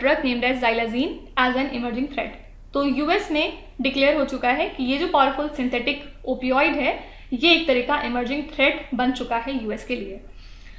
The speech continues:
Bhatinda military station which was seen in the news recently is located in which Indian state? तो ये जो भटिंडा military station है,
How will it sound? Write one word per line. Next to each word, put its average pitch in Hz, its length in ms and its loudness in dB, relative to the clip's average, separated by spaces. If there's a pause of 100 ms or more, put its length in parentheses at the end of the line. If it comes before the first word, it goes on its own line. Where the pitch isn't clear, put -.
(200)
Bhatinda 302 360 6
military 320 300 0
station 311 440 -2
which 269 160 -4
was 277 240 0
seen 269 160 2
in 247 100 -2
the 240 80 -2
news 262 220 -2
recently 240 580 -2
is 247 120 -6
located 233 520 -4 (160)
in 247 160 0
which 269 240 -2 (100)
Indian 254 260 -2
state? 220 280 -8 (500)
तो 302 80 4
ये 330 100 6
जो 392 100 4
भटिंडा 285 400 4
military 269 280 0
station 269 400 -2
है, 302 160 0